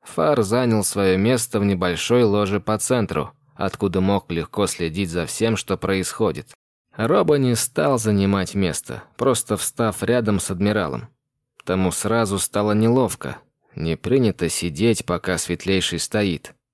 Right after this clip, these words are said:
Но, бросив короткий взгляд на Робо, Фар понял, что носителя слова сейчас не слишком волнуют такие мелочи. «Докладывайте!» грозно проговорил Фар,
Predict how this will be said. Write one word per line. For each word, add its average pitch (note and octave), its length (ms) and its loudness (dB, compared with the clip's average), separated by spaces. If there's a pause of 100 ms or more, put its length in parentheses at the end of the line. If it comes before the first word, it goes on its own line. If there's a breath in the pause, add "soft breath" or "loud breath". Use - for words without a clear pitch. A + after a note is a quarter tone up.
(100)
Но, B2+ 220 0
бросив C#3 640 0 (120)
короткий F#2+ 500 -2
взгляд F#2 400 -2
на G#2 160 0
Робо, G#2+ 420 0 (260)
Фар C#3 340 -2
понял, G#2+ 460 0
что - 200 -2
носителя G#2+ 640 2
слова C3 400 2
сейчас G2+ 520 -2
не G2 140 0
слишком A#2+ 640 0
волнуют G#2 480 2
такие G2+ 380 0
мелочи. G2+ 580 0 (1040)
«Докладывайте!» B2 960 2 (680)
грозно A2+ 540 2
проговорил G#2+ 600 2
Фар, A2+ 420 -2